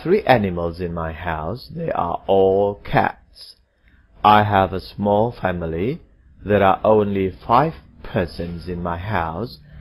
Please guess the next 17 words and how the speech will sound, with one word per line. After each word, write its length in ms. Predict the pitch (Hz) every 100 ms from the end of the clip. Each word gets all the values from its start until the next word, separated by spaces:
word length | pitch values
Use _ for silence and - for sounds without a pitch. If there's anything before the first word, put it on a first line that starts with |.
| - - -
They 260 | 95 104 107
are 300 | - 95 95
my 280 | 92 90 85
dad, 680 | 85 98 85 85 120 - 165
my 260 | 160 143
mom, 560 | 85 85 85 78 98 143
my 260 | 110 92 82
brothers, 720 | 85 82 80 85 113 147 -
Bill 300 | - 90 85
and 240 | 80 80
John, 480 | 82 85 90 127 170 - - -
and 300 | - 85 78
me. 460 | 82 95 78 71 73 - - - - - - _ _ _ -
Oke? 340 | 98 147 202 - - - - - - - - - - - - - - -
Nanti 240 | 90 113
Anda 240 | 120 101 95
latih, 720 | 90 - 98 101 117 170